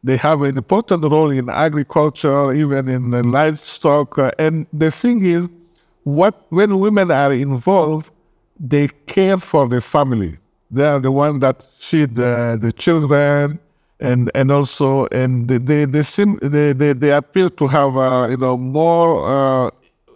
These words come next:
I would say, uh, impact on their community. So, and they, they are involved because the women are the, the one that are most involved in, uh, uh, livelihood, uh,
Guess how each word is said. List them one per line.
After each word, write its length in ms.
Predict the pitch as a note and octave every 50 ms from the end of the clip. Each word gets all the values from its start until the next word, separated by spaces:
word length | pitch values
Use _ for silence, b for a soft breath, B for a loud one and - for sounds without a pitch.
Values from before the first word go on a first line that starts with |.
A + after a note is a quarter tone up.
| _ _ _ _ C3+
I 240 | C3+ C3 B2 C3+
would 140 | D3 C#3+ C#3+
say, 400 | - - - D#3+ D#3 D#3 D3+ D3
uh, 240 | C#3+ C3+ C3+ B2+ C3 - -
impact 560 | E3+ F#3 F#3 - - D#3+ D3 C3 - - - - _ -
on 220 | D3+ D3+ D3+ C3+
their 180 | B2 C#3+ C#3 C#3
community. 720 | - - - C3+ C#3 D#3+ E3 D#3 C#3+ - - A#2+ G2 E2+ - _ _ _ _ _ _ _ _ _ _ _ _
So, 460 | _ - - D#3 D3+ D3 C#3 - - _
and 160 | - F3+ E3+
they, 140 | F3+ F3+ D#3+
they 100 | E3 F#3+
are 140 | F#3+ F#3+ G3
involved 420 | G3 F3+ E3+ G#3 G3 E3 C3+ -
because 360 | - D3+ - F#3 F3 E3+ D#3+
the 180 | D#3+ D#3+ D#3+ C#3
women 300 | F3 G3+ G#3 G3+ F#3+ F3+
are 140 | D3+ D#3 D3
the, 360 | C#3 D3 C#3+ C#3+ D3 D3 - - -
the 160 | C3 C#3+ D3
one 240 | D3+ E3 E3+ F3 D#3
that 180 | D#3 C#3+ -
are 160 | D#3 C3+ C3 B2+
most 380 | C3 C#3 D#3+ F#3 F#3+ - -
involved 460 | E3+ D#3+ D3+ D3+ D#3+ D#3 D#3 D3+ C#3
in, 240 | - C3+ C#3 C3 C3
uh, 20 | C3
uh, 640 | C3 B2+ B2 B2 B2 A#2+ A#2 - - - B2 A#2+ A#2+
livelihood, 800 | B2 C3+ C#3+ D#3 D#3 C#3+ D3 C#3+ B2+ D3 D3 C#3+ D3 C#3+ C3 A#2
uh, 160 | B2+ B2 B2